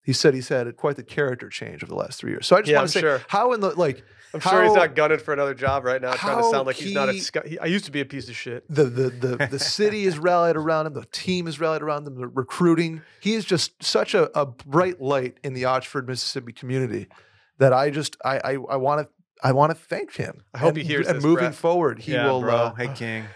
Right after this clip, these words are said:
Speaker 1: yeah, he will, he will absolutely be a, you know, just such a, such a gem for that Oxford community.
Speaker 3: This is gonna be a great clip when he's gone.
Speaker 2: Mm-hmm. Can't wait.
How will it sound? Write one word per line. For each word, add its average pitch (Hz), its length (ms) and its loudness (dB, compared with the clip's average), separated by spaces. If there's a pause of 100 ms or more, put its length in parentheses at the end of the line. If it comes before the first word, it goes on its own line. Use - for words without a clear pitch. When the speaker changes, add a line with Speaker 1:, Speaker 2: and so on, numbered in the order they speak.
(200)
Speaker 1:
yeah, 135 160 6
he 147 180 -4
will, 160 260 2
he 143 180 0
will 147 140 4
absolutely 135 600 -2
be 120 200 -4
a, 113 180 -4 (960)
you 127 100 -2
know, 110 160 0
just 117 200 -10
such 151 220 0
a, 120 260 0
such 180 280 -2
a 147 80 0
gem 117 480 -6 (100)
for 143 100 -4
that 120 160 2
Oxford 117 360 -6
community. - 340 -14 (240)
Speaker 3:
This 151 160 -4
is 139 100 -8
gonna 127 160 -6
be 113 100 -4
a 110 40 -6
great 110 280 -6
clip 110 300 -10
when 104 80 -16
he's 104 160 -14
gone. 104 460 -6 (160)
Speaker 2:
Mm-hmm. 127 240 -14 (560)
Can't 131 200 -2
wait. 113 200 -8